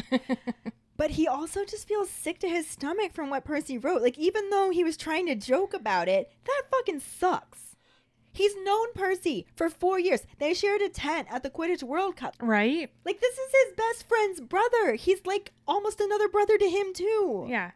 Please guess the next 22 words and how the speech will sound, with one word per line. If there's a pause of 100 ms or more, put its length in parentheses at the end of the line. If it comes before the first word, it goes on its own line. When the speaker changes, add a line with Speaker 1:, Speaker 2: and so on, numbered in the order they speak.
(120)
Speaker 1:
He's
never
had
an
issue
with
him
before.
Speaker 2:
Not
Speaker 1:
Like,
Speaker 2:
like
this,
for
sure.
Speaker 1:
Yeah. (760)
Speaker 2:
It
also
makes
him
feel (100)
more
sympathetic